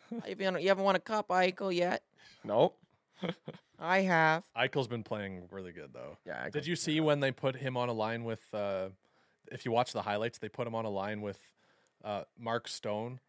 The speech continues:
Speaker 3: and, uh, Marchessault, a, a,
Speaker 2: Oh,
Speaker 3: a line of all
Speaker 2: that's,
Speaker 3: righties.
Speaker 2: that's a good line, though.
Speaker 3: But they're just, they're just, like,
Speaker 1: Ew,
Speaker 3: dominating.
Speaker 1: of course all righties are gonna dominate.
Speaker 3: Yeah.
Speaker 2: Yeah.
Speaker 1: Of course all righties are
Speaker 2: Yeah,
Speaker 1: gonna
Speaker 2: righties are the best, right?
Speaker 3: Okay,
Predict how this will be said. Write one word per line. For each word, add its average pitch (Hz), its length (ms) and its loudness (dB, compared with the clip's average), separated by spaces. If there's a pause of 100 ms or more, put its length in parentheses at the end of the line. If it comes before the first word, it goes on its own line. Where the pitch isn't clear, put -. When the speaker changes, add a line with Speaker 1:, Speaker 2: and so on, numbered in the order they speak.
(560)
Speaker 3:
and, 113 440 -6
uh, 110 160 -2
Marchessault, 139 640 -4
a, 120 100 -4
a, 120 120 -4
Speaker 2:
Oh, 113 260 -2
Speaker 3:
a 107 180 4
line 131 200 6
of 135 100 0
all 127 240 4
Speaker 2:
that's, 113 240 -2
Speaker 3:
righties. 156 200 -4
Speaker 2:
that's 139 240 -4
a 185 60 8
good 120 260 2
line, 120 320 6
though. 104 140 6
Speaker 3:
But 131 120 -4
they're 135 220 8
just, - 340 -4 (220)
they're 123 180 2
just, 117 260 -2
like, 117 140 4
Speaker 1:
Ew, - 80 -8
Speaker 3:
dominating. 110 500 -2
Speaker 1:
of 90 80 -16
course 127 380 -2
all 113 160 0
righties 107 300 -2
are 107 60 -6
gonna 107 140 -6
dominate. 104 500 -8 (120)
Speaker 3:
Yeah. 95 160 -10
Speaker 2:
Yeah. 76 240 -8
Speaker 1:
Of - 60 -8
course 131 240 -8
all 110 100 -2
righties 104 260 -4
are 156 40 -6
Speaker 2:
Yeah, 127 180 8
Speaker 1:
gonna 120 100 4
Speaker 2:
righties 131 280 6
are 107 40 -2
the 92 120 -2
best, 117 340 2
right? 87 120 -10
Speaker 3:
Okay, - 180 -18